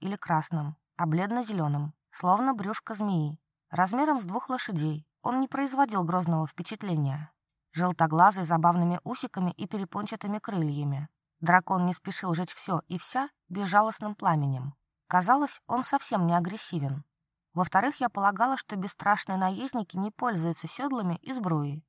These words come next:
но дракона Тильды взнуздали. В довершение всего непонятное существо бродило по площади и возилось в снегу.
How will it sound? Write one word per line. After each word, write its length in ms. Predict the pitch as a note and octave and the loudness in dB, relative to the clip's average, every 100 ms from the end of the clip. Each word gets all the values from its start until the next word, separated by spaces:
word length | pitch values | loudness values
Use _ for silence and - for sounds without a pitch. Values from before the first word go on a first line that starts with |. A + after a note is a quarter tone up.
| _ | _
но 140 | G3 F#3 | 0 4
дракона 440 | F3 E3+ F3 F3 | 4 4 0 -2
Тильды 300 | - F3+ F3 | -4 -6 -4
взнуздали. 640 | F3 G#3+ G#3+ A3 D#3+ D3+ - _ _ _ _ | -4 -6 2 2 2 -2 -10 _ _ _ _
В 60 | E3 | -2
довершение 580 | E3+ G3 G#3 A3+ G3+ G3 | 0 0 -2 -2 -2 -2
всего 280 | - C4 D4 | -2 0 0
непонятное 580 | A3 F#3+ G3+ G#3 F#3+ | 2 0 2 0 -2
существо 460 | F#3+ F#3 F#3+ - C4 | -6 -8 -10 -6 -4
бродило 420 | G3+ F#3 G#3 G3+ | 0 0 0 -4
по 160 | F#3 F#3 | -2 -2
площади 560 | G3+ B3+ - F#3 E3 _ _ G#3 | -2 -4 -4 -4 -6 _ _ -4
и 80 | |
возилось 400 | F3+ F#3 G3 A3 | 2 2 0 -4
в 80 | - | -6
снегу. 440 | - A#3 F3+ C3+ | -8 -8 -6 -6